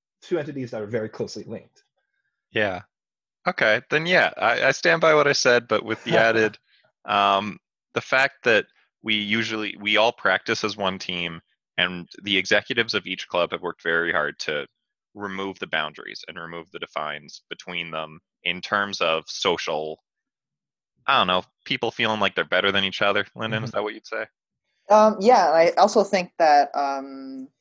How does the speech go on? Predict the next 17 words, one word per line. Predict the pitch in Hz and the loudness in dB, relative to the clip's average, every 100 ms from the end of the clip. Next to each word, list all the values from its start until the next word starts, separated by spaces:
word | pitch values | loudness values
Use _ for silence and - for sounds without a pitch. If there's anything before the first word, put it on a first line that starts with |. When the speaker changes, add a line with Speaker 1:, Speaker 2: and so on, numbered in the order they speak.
| _ _ _ _ - | _ _ _ _ 2
Speaker 3:
a | |
lot | 196 269 | 6 6
of | 220 | 8
it | |
is, | 208 175 151 _ _ _ - | 6 4 -2 _ _ _ -14
you | 160 | -2
know, | 147 147 | 0 2
the | 156 | 6
idea | 151 147 147 143 | 4 6 4 4
of | 131 _ | 2 _
T | - 131 | -6 -4
S | 131 | -4
C | 127 127 127 | -8 -8 -8
can | 135 | -10
be | 127 | -10
very | 127 123 123 | -8 -6 -8
intimidating. | 127 120 120 135 196 | -10 -10 -6 -6 -8